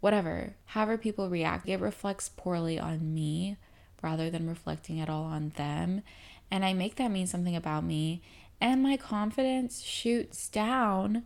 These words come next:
because one person did one thing that I didn't like. I feel like it's actually something that's been happening a lot lately, where there are people that I really want validation from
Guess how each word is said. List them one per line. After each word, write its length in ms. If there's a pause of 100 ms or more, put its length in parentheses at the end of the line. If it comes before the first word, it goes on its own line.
(100)
because 440
one 720
person 840 (160)
did 240
one 400
thing 320
that 120
I 100
didn't 380
like. 400
I 120
feel 180
like 220
it's 160
actually 340
something 360
that's 200
been 140
happening 440
a 100
lot 340
lately, 680 (120)
where 680 (120)
there 160
are 40
people 400
that 200
I 240
really 340
want 560 (380)
validation 800
from 500